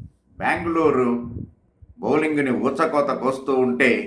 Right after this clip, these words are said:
చూసినటువంటి అభిమానులకు అందరికీ అదే మహేష్ బాబు డైలాగులు గుర్తొచ్చాయి. ఎస్, మొట్టమొదట the man of the match, ట్రావిస్ హెడ్, ఫార్టీ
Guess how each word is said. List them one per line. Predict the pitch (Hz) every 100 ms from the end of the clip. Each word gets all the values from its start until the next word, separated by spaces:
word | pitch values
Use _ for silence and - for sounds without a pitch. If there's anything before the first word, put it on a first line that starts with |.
| - - _
చూసినటువంటి | 127 147 147 131 127 120 110
అభిమానులకు | 107 127 127 127 117 107
అందరికీ | 113 120 117 107 95 92 - _ _ 82
అదే | 92 131 147 139
మహేష్ | 117 123 127 123
బాబు | 120 117 92
డైలాగులు | 104 117 117 110 101 90 85 - 90
గుర్తొచ్చాయి. | 92 - 104 - 80 - - _ _ _ _ _ _ 131 175
ఎస్, | - - - _ _ _ _ _
మొట్టమొదట | - - 160 165 170 170 170 - - _ _ _ _ _ _ - -
the | 101 101
man | 147 160
of | 160
the | 160
match, | 165 165 - - - _ _ - -
ట్రావిస్ | 107 135 165 - 160
హెడ్, | 165 - - - - - - - _ _ -
ఫార్టీ | 147